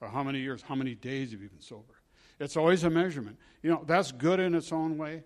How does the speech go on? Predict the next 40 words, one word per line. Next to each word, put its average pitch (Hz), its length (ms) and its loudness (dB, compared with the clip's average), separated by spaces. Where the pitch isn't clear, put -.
but 160 140 -4
that's 151 240 -2
not 123 140 -4
the 110 80 -12
Heavenly 104 280 -10
Father's 95 420 -20
love. 101 100 -20
The 135 60 -8
Heavenly 151 260 0
Father 131 300 -2
says, 113 320 -10
"I'm 143 160 -4
through, 151 220 -10
I'm 143 160 -4
with 147 180 -6
you 139 140 -10
on 107 100 -10
this 98 140 -16
whole 98 220 -18
thing." 120 140 -20
I 170 100 6
had 202 80 8
a 185 80 4
chance 185 320 2
to 175 80 0
minister 175 400 2
to 156 220 0
a, 127 300 2
a, 127 400 -8
an 131 220 -8
older 180 240 2
gentleman 151 540 0
here 165 180 2
about, 147 520 2
uh, 131 440 -6
a 139 60 -10
year 165 200 -2
or 208 60 -2
so 127 220 -8
ago. 104 180 -18